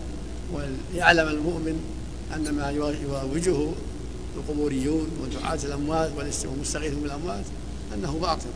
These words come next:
أما دعاء الميت والاستغاثة بالميت فهذا الشرك الأكبر، من يا-، يقول: "يا رسول الله انصرني"، أو "اشفع لي"، أو "اغفر لي"، أو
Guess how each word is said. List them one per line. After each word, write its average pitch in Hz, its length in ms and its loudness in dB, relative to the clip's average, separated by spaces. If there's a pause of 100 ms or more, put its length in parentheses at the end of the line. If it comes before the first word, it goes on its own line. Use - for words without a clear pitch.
(600)
أما 190 240 4
دعاء 170 280 10
الميت 165 400 8
والاستغاثة 180 520 8
بالميت 208 260 2
فهذا 202 180 4
الشرك 196 260 12
الأكبر، - 280 -4 (760)
من 139 100 -2
يا-، 147 280 4 (240)
يقول: 143 180 -2
"يا 151 80 2
رسول 147 260 0
الله 147 180 2
انصرني"، 156 500 4 (640)
أو 147 80 -4 (320)
"اشفع 151 320 6
لي"، 170 240 6 (840)
أو 156 80 -4 (880)
"اغفر 135 160 0
لي"، 180 320 4 (640)
أو 135 120 -6